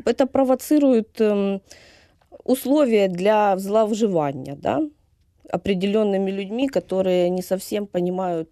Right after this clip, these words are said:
э, свою роль профессиональную или где-то какие-то накладываются отношения, или не считают, что могут себе позволить кого-то, э, избивать,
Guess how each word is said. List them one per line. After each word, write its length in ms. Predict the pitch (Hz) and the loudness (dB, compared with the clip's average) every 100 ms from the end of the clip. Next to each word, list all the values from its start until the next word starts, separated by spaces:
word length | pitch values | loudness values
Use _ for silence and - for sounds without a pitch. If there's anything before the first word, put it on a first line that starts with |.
| - | -8
э, 420 | 165 - - - - | -8 -8 -10 -14 -12
свою 320 | 180 185 185 | -2 0 0
роль 320 | 185 165 160 165 170 185 - | 0 -2 -2 -6 -16 -20 -10
профессиональную 800 | - 180 - 196 196 233 220 185 | -6 -6 -4 -2 0 2 2 0
или 120 | 165 170 | -2 -4
где-то 320 | 175 175 185 | -4 -4 -4
какие-то 380 | - - 170 165 | -16 -14 -12 -8
накладываются 640 | 175 175 180 165 165 - | -10 -4 -2 -2 -4 -6
отношения, 560 | 170 180 185 247 240 180 | -10 -8 -4 -2 0 0
или 120 | 170 180 | -2 -4
не 140 | 185 | -6
считают, 340 | - - 185 | -8 -2 -2
что 160 | 180 180 | -2 -6
могут 280 | 175 170 170 | -6 -6 -10
себе 200 | 175 170 | -12 -10
позволить 560 | - 170 180 202 175 165 | -8 -10 -8 -4 -4 -4
кого-то, 460 | 170 170 160 - - - - - - - | -4 -4 -6 -8 -14 -18 -20 -20 -20 -14
э, 240 | - 165 - | -4 -2 -2
избивать, 760 | 208 180 190 190 214 220 208 | -2 -4 -4 0 2 0 -2